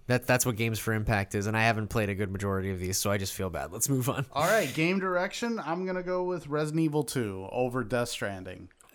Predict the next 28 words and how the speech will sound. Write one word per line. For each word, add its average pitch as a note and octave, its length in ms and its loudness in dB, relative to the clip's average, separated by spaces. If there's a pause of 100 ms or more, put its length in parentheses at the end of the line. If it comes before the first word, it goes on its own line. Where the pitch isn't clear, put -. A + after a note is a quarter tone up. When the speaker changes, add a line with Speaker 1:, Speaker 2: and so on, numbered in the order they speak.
(100)
Speaker 1:
Game G3+ 360 6
direction D#3+ 640 2
for A#2+ 140 -2
creative D#3 400 4
vision C#3 360 4
and, A2+ 200 0
vision C#3 440 4
and B2 220 4
innovation C#3 640 4
in A2+ 140 0
game A#2 260 2
direction B2+ 400 2
and G#2+ 100 0
design. G2+ 440 -2 (300)
How C4 200 10
crazy G#3 600 6
that A#2+ 180 6
Resident E3 220 6
Evil F3 180 4
two, G2+ 440 4 (440)
where D#3+ 500 6
it's D#3 220 4
really G#3+ 360 6
just, B2+ 300 4
like, A#2+ 220 6
a B2 80 4
modernization B2+ 960 6
of, A2 720 4